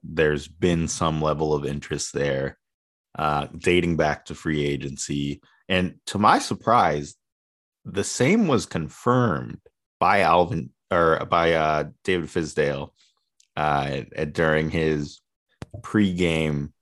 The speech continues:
for the Christmas Day game, uh, when he was talking about how good Darren Collison looked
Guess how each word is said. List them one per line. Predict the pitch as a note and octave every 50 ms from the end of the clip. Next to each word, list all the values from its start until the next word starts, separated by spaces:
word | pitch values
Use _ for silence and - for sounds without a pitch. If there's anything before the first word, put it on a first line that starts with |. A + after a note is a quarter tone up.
| _
for | - - - F2+ D#2+ D#2 D#2+ D#2 D#2 D#2 D#2
the | D2 D2+ D#2
Christmas | - F#2 - - - E2 D#2 -
Day | - D#2+ D#2 D#2+ D2+
game, | C#2+ - C#2+ C#2 C#2 C#2 C#2+ C#2 C#2 _ _ _ _ _ _ _ _ _ _ - -
uh, | - D2 C#2+ C2+ C2 C#2
when | C#2+ D2+
he | D#2 D2+ D2 - - _ _
was | F2 D#2 -
talking | - F2 E2 - E2+
about | D#2+ D#2+ D#2 D#2 -
how | - - F2 E2+
good | D2 - F2 E2 D2
Darren | F2 D#2+ D#2+ D#2 D#2
Collison | - E2+ D#2 D2+ D2+ - - D#2 D2
looked | D2+ D2+ D#2 - - _